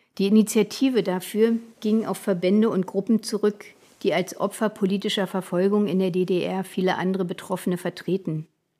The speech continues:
Sie haben die Politikerinnen und Politiker motiviert, fundierte Informationen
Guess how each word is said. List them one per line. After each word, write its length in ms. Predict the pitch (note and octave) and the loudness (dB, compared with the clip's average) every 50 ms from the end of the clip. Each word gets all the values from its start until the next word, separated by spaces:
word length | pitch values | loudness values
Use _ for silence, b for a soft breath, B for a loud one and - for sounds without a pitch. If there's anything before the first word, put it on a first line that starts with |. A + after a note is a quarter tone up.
| _ _ _ _ _ _ _ _ _ _ - | _ _ _ _ _ _ _ _ _ _ -2
Sie 220 | E3+ F3+ G#3 A3+ | 0 2 4 4
haben 220 | G#3 G#3+ A3 G#3+ | 6 6 6 6
die 80 | G3+ G3 | 6 4
Politikerinnen 800 | - - G3+ F3+ G3+ G3+ - A#3+ A3+ - G3 F#3 F#3+ G3 G3+ G3 | 4 2 2 2 2 2 0 0 0 2 2 4 4 4 4 2
und 160 | E3+ F#3 F3+ | 2 0 -2
Politiker 600 | - F#3+ F3+ G#3+ G#3+ - G#3+ - - G3+ G3 G3 F#3+ | 0 0 0 0 0 -2 -4 -2 0 0 2 2 2
motiviert, 960 | F#3+ F#3+ F#3 F3+ F#3 - F#3+ E3+ D#3+ F#3 F3+ G3+ G#3+ A3+ A3 - - - - _ _ _ _ _ | 2 2 0 0 -2 -4 -8 -6 -4 -2 0 0 0 0 -2 -6 -14 -20 -20 _ _ _ _ _
fundierte 500 | - - G3+ G3 F3+ F#3 G#3+ G#3+ G#3+ G#3+ | -4 0 2 2 4 6 4 4 4 2
Informationen 1000 | - F#3+ F#3 - F#3+ F3+ F3 F3 F3 F3 - - - F3+ F3 G3 G3+ G#3 G#3 G3+ | -4 -4 -6 -4 -4 -2 -2 -2 -4 -6 -10 -8 -4 -2 0 0 2 0 0 -4